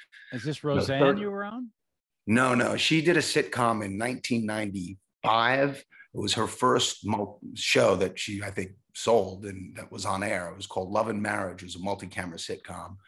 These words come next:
Speaker 1: Uh-huh.
Speaker 2: And it starred myself and Tony Dennison. And, uh, I don't know if you ever worked with Tony. He was on, like... Um,
Speaker 1: Yeah, no, I know Tony.
Speaker 2: Yeah, yeah. Uh, The Closer for many years. And, uh, you know, and the show got canceled. Like,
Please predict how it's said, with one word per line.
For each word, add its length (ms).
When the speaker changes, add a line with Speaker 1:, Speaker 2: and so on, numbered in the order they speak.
Speaker 1:
Uh-huh. 260
Speaker 2:
And 100
it 120
starred 360
myself 680
and 200
Tony 280
Dennison. 840
And, 280
uh, 200
I 40
don't 100
know 60
if 80
you 80
ever 160
worked 220
with 100
Tony. 320
He 220
was 120
on, 200
like... 280
Um, 320
Speaker 1:
Yeah, 200
no, 120
I 60
know 160
Tony. 320
Speaker 2:
Yeah, 160
yeah. 880
Uh, 60
The 80
Closer 380
for 160
many 220
years. 380
And, 300
uh, 320
you 120
know, 320
and 200
the 60
show 200
got 180
canceled. 400
Like, 160